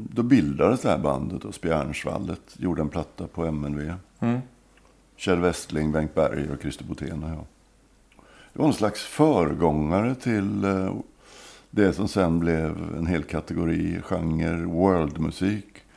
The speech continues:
Speaker 1: Christer hade varit i Marocko och Mali.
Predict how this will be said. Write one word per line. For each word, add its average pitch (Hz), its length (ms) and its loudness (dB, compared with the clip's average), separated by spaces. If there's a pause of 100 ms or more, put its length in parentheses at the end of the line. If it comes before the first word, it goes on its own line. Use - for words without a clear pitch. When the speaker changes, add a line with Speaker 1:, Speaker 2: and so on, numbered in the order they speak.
(200)
Speaker 1:
Christer 117 520 2
hade 120 200 2
varit 117 300 -2
i 107 260 4 (1300)
Marocko 95 720 2
och 90 140 4
Mali. 82 840 2